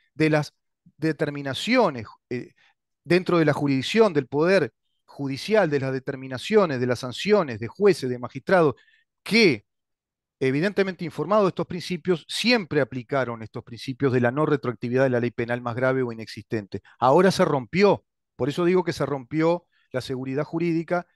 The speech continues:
y se rompieron principios como la garantía del debido proceso, principio de inocencia, se rompió hasta demostrarse lo contrario, y se rompe sobre todo con la derogación de la,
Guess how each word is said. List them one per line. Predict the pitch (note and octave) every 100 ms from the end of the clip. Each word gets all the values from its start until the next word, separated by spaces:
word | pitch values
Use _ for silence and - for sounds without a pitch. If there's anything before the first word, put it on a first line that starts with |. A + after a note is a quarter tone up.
| _
y | -
se | C#3 C#3
rompieron | C3+ C3 D#3 D3
principios | D3 - D#3 C3+ D#3 D3+ _ _
como | - C#3+ D3+
la | C3+
garantía | A#2+ A#2+ A#2 F3 F3
del | E3 D#3
debido | D3+ D3
proceso, | D3 D3+ - D3 - C#3 _ _
principio | E3 D#3+ - F#3 F3+ D#3
de |
inocencia, | D3+ C#3 - F#3+ E3+ C#3 - C3+ D3+ _ _
se | - C3+
rompió | C3 B2 D#3 D#3+ D#3 -
hasta | - C3
demostrarse | B2+ A#2+ D3 D3
lo | D3+
contrario, | D3+ C#3 E3 C#3+ D#3 - _ -
y | D#3+
se | -
rompe | E3+ A3+ A3+ D3 C#3+
sobre | - C#3+ D3
todo | - F#3 D3 D#3 F#3 _ _ _ _
con | - F#3+ G3
la | G3 G3
derogación | F3 F3 E3+ E3 D#3 - G#3 G#3+
de | F#3
la, | F3 E3+